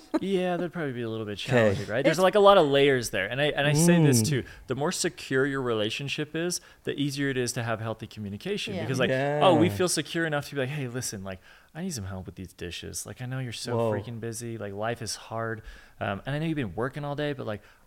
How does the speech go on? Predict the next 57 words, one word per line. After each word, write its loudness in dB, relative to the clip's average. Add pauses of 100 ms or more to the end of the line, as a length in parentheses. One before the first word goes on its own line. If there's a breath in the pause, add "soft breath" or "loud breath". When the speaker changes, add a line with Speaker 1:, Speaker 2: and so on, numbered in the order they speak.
Speaker 1:
I -8
just -10
really -6
need -8
some -8
help -8
right -10
now." -14 (680)
And -2
Speaker 2:
Wow. 4
Speaker 1:
if -2
they 0
say -2
no, -4 (720)
okay, -6
well, -4
then -4
that -4
leads -2
to -8
another -4
place. -4
Instead -6
of -6
getting -4
passive -4
aggressive -6
and -8 (240 soft breath)
getting -6
ticked -8
off, -6
it's -14
like, -12 (100)
"Oh, -18 (580)
dang, -8 (120)
I'm -8
feeling -8
really -6
disappointed. -6
Speaker 2:
Oh. -4
Speaker 1:
Like, -2
I -2
wish -4 (360 soft breath)
you -6
would -2
help -2
me, -6
but -4
Speaker 2:
Yeah. 8
Speaker 1:
I -8
guess -8
that's -6
not -8
the -12
case -8
right -12
now." -12